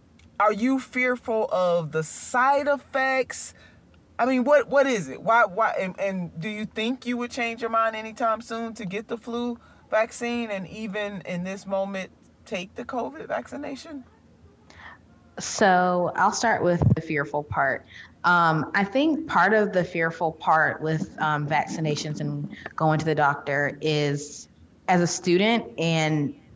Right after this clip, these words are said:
Speaker 2: e-, not even as a student, is the, um, access to insurance. Um, because the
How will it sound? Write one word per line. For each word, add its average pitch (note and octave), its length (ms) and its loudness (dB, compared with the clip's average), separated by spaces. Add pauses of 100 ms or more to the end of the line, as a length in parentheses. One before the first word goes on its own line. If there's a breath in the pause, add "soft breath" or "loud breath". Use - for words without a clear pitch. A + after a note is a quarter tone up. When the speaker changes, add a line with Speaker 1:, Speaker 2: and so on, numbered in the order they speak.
(120)
Speaker 2:
e-, F#3 120 4
not F3 240 4
even F3 200 0
as D3+ 140 -4
a - 20 -8
student, C#3+ 420 -2
is D3+ 380 -2
the, C#3 420 4
um, C#3 220 -2
access C#3 520 -2
to C3+ 320 0
insurance. C3+ 680 -4 (460 loud breath)
Um, D#3+ 280 6
because D#3+ 520 2
the D#3 140 -2